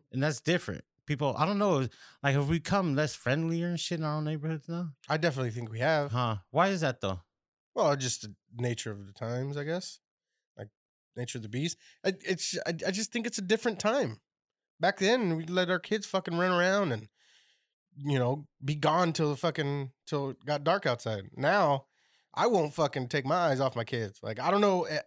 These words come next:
Speaker 2: I don't know. Maybe it's because we have m-, more access to, or a lot more access to more information or more news and more
Speaker 1: It's
Speaker 2: shit's
Speaker 1: more in
Speaker 2: getting
Speaker 1: our
Speaker 2: out.
Speaker 1: face.
Speaker 2: Yeah,
Speaker 1: It's
Speaker 2: you
Speaker 1: more
Speaker 2: know
Speaker 1: in
Speaker 2: what I
Speaker 1: our
Speaker 2: mean? So
Speaker 1: face.
Speaker 2: it's like we're more aware, but I think that's also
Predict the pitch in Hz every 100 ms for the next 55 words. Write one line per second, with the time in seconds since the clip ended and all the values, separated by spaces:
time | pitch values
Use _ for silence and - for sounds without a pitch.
0 | 151 170 233 160 104 - 160 190 202 180
1 | 190 170 175 165 156 151 _ 143 151 151
2 | 147 139 147 135 - 139 131 120 - _
3 | _ _ _ _ 143 135 131 - 143 151
4 | 180 143 135 131 - 123 - 135 135 127
5 | 123 135 120 110 104 - 151 127 123 110
6 | - - - - _ - 135 135 135 143
7 | 131 117 107 113 123 139 131 147 131 139
8 | 151 139 147 127 117 107 - 160 151 113
9 | 104 139 135 135 139 151 104 147 139 -
10 | 123 131 139 143 131 123 143 180 214 _
11 | _ _ _ _ _ _ 139 135 156 147
12 | 147 156 151 151 135 127 131